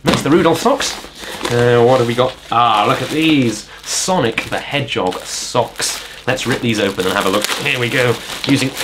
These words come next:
my superhuman strength. We have got Sonic the Hedgehog there. We've got Tails and Knuckles.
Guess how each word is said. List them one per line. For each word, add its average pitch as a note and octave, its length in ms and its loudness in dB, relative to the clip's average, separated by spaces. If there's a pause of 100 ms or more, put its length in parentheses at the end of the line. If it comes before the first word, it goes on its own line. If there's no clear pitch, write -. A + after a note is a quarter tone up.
my C3+ 100 0
superhuman F#3 680 0
strength. - 1400 -8
We B2 180 0
have A2+ 320 -2
got F#3 540 0 (540)
Sonic - 360 -8
the G2+ 80 -6
Hedgehog C#3+ 400 0
there. G3+ 340 2 (1000)
We've G#2 180 -8
got G#2 400 -2 (400)
Tails G3 580 0 (640)
and A2 380 -2 (760)
Knuckles. G2+ 640 -2